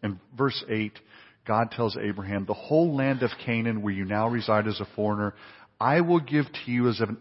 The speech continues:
everlasting possession to you and your descendants after you."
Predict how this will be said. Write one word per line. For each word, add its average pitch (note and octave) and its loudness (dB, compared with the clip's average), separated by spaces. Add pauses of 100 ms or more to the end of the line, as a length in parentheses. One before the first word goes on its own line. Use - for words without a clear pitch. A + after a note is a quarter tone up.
everlasting D3 0
possession A2+ -2 (120)
to A2+ -2
you A2 -2
and G2+ -4
your G2 -2
descendants G2 -8 (180)
after F2+ -8
you." E2 -18